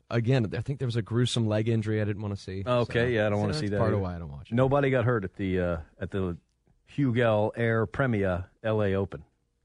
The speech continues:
Speaker 1: I did see some Gators getting involved, though.
Speaker 2: In New Orleans, yeah,
Speaker 1: Out
Speaker 2: we're
Speaker 1: in
Speaker 2: gonna,
Speaker 1: New Orleans.
Speaker 2: we're, <laughs> we're gonna get into that. So, I think it's a great idea. Now, here's, here's what has been the holdup. Now, a Wednesday through Saturday, that has potential.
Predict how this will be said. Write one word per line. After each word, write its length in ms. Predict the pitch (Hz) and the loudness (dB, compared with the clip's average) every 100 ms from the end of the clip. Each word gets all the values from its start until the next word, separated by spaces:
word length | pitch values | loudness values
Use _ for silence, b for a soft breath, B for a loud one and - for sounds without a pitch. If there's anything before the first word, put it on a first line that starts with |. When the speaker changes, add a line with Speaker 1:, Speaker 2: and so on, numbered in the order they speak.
| - | -8
Speaker 1:
I 40 | |
did 180 | 135 160 | -6 -4
see 140 | 277 | -4
some 340 | 220 110 104 101 _ - _ _ _ - 69 101 | -4 -2 -4 -6 _ -20 _ _ _ -20 -18 -6
Gators 400 | 127 143 160 117 | 0 2 2 -2
getting 160 | 110 - | -4 -4
involved, 420 | 104 101 110 110 | -2 0 -2 -2
though. 200 | 107 104 98 _ _ | -4 -6 -10 _ _
Speaker 2:
In 140 | 110 | 0
New 120 | 110 107 | 2 4
Orleans, 340 | 131 139 80 | 2 0 0
yeah, 80 | 110 | 2
Speaker 1:
Out 80 | 107 | 4
Speaker 2:
we're 80 | |
Speaker 1:
in 100 | 104 | 2
Speaker 2:
gonna, 60 | 98 | 2
Speaker 1:
New 20 | |
Orleans. 240 | 123 135 95 | -2 -4 -4
Speaker 2:
we're, 680 | 107 101 - - 90 - 85 | -4 -2 -6 -10 -12 -10 -10
<laughs> 80 | - | -6
we're 60 | |
gonna 160 | 104 104 | -4 -2
get 140 | 104 | -2
into 140 | 131 117 | -2 0
that. 240 | 90 85 B B B B B B | -2 -4 B B B B B B
So, 360 | - 160 143 - _ _ _ _ _ _ _ | -2 2 2 0 _ _ _ _ _ _ _
I 160 | 117 147 | 2 4
think 200 | 151 127 | 2 0
it's 120 | 113 | -2
a 40 | |
great 260 | 104 120 120 | 0 2 4
idea. 320 | 98 87 90 | 2 0 -2
Now, 100 | 92 | 0
here's, 300 | 113 180 196 - | 2 2 2 0
here's 280 | 131 208 147 | 2 2 2
what 260 | 156 143 | 0 0
has 220 | 123 135 | 0 0
been 260 | 135 147 135 | 2 0 2
the 80 | 120 | 0
holdup. 560 | - 135 120 90 76 | 2 2 4 2 -2
Now, 200 | 104 107 | -2 0
a 80 | 110 | 2
Wednesday 520 | 113 170 226 180 185 | 2 2 0 0 0
through 220 | 151 151 123 | 0 0 -2
Saturday, 640 | - 143 123 95 85 85 b b b b | 0 2 2 2 0 -4 b b b b
that 220 | 135 156 | 2 2
has 320 | 127 139 127 - | 2 2 2 -2
potential. 580 | - - 104 - - | -8 -4 -4 -4 -12